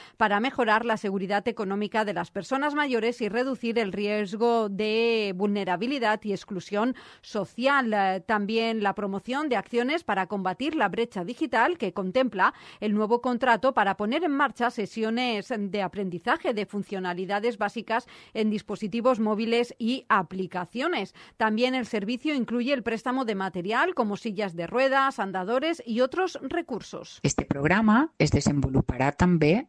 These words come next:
Speaker 2: amb el suport de voluntariat i inclou acompanyaments puntuals, adaptats a les necessitats de cada persona,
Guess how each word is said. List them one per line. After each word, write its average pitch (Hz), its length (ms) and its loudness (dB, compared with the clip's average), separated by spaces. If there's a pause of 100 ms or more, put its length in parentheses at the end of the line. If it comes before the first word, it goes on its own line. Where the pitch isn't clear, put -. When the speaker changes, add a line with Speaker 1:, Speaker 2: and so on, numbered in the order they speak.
(140)
Speaker 2:
amb 135 140 4
el 127 80 4
suport - 340 -2
de 156 80 4
voluntariat 143 800 2 (560)
i 160 160 6
inclou 180 560 4
acompanyaments 143 720 2
puntuals, 123 720 0 (320)
adaptats 151 800 2
a 156 80 4
les 147 180 4
necessitats 147 560 4
de 180 160 2
cada 143 240 0
persona, 123 540 2